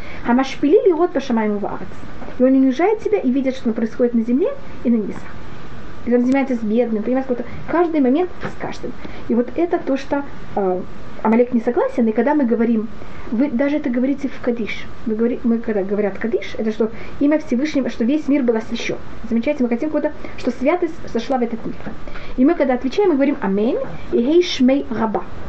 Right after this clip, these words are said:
«Аминь», чтобы его великое имя. Что такое великое имя? Есть маленькое имя и есть великое. Маленькое — это только две буквы, а великое — это все четыре. Все четыре значит, что он сейчас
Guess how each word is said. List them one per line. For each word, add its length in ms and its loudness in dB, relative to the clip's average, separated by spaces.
«Аминь», 280 4
чтобы 240 0
его 140 4
великое 540 2
имя. 220 0
Что 80 -4
такое 200 2
великое 400 2
имя? 260 -4
Есть 200 0
маленькое 360 2
имя 180 0
и 60 2
есть 180 0
великое. 340 -4
Маленькое — 420 4
это 80 0
только 240 0
две 240 0
буквы, 320 0
а 80 2
великое — 260 2
это 120 -4
все 120 -6
четыре. 260 -4
Все 120 2
четыре 260 2
значит, 180 0
что 120 2
он 120 2
сейчас 280 0